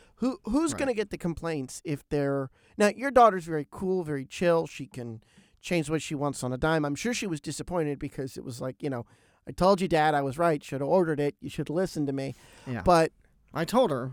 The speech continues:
Speaker 2: I'm like, "I didn't, I didn't
Speaker 1: Right.
Speaker 2: know." But she walked away with a seventy-five dollar hoodie,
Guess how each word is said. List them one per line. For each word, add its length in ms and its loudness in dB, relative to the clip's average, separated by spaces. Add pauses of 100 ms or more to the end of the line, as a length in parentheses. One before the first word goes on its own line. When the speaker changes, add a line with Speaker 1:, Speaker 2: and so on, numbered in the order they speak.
Speaker 2:
I'm 80 -8
like, 140 -8
"I 100 -6
didn't, 220 -8
I 120 -12
didn't 100 -2
Speaker 1:
Right. 140 4
Speaker 2:
know." 220 -4 (320)
But 160 0
she 180 -2
walked 300 0
away 240 4
with 140 2
a 60 -2
seventy-five 600 0
dollar 320 -2
hoodie, 440 -4